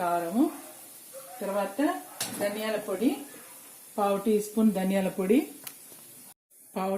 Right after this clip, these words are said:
టీ స్పూన్ గరం మసాలా. ఎగ్ వేస్తున్నాం కదా, కంపల్సరీగా గరం మసాలా వేసుకోవాలి, బాగుంటది. కొంచెం జీలకర్ర పొడి, జీలకర్ర వేయించి పొడి చేసింది. ఇవన్నీ మంచి కలపండి, కారాలు ఉప్పులన్నీ కలవాలి. తర్వాత ఒక్క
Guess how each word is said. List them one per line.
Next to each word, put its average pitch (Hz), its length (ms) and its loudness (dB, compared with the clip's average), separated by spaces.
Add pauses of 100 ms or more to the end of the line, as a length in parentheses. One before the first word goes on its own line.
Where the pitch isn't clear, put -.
టీ 240 100 2 (100)
స్పూన్ 220 340 -2
గరం 196 240 -4
మసాలా. 196 420 -4 (220)
ఎగ్ 170 200 -8
వేస్తున్నాం 214 540 0
కదా, 190 160 -2 (160)
కంపల్సరీగా 208 640 2
గరం 190 240 2
మసాలా 196 280 2 (100)
వేసుకోవాలి, 190 420 2 (120)
బాగుంటది. 190 520 0 (680)
కొంచెం 226 360 4 (100)
జీలకర్ర 190 420 2
పొడి, 160 140 -4 (360)
జీలకర్ర 240 340 6 (100)
వేయించి 240 500 10 (100)
పొడి 208 240 6
చేసింది. 180 420 2 (880)
ఇవన్నీ 214 500 6
మంచి 208 300 -2 (120)
కలపండి, 202 580 -4 (360)
కారాలు 196 480 -2
ఉప్పులన్నీ 196 540 -4 (100)
కలవాలి. 185 500 0 (760)
తర్వాత 185 400 -2 (180)
ఒక్క - 260 -2